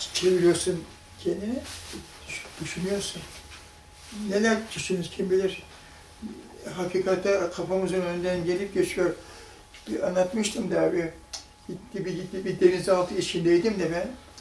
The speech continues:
çarpıştı, batıyor denizaltı. Bütün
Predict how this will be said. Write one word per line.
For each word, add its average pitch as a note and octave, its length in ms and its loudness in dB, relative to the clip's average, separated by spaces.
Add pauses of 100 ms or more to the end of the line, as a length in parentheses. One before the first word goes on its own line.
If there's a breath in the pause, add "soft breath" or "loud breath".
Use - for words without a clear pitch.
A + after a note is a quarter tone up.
(120)
çarpıştı, F#3 720 0 (300)
batıyor F#3 420 4
denizaltı. D#3+ 640 -2 (1200 soft breath)
Bütün C#4 720 -4